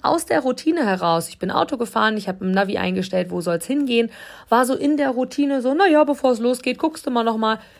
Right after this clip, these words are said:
Social Media, Instagram, Facebook hatte ich schon verinnerlicht, nein, das nicht,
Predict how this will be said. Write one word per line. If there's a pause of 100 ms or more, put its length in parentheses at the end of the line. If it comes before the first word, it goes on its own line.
(240)
Social
Media,
Instagram,
Facebook
hatte
ich
schon
verinnerlicht,
nein,
das
nicht,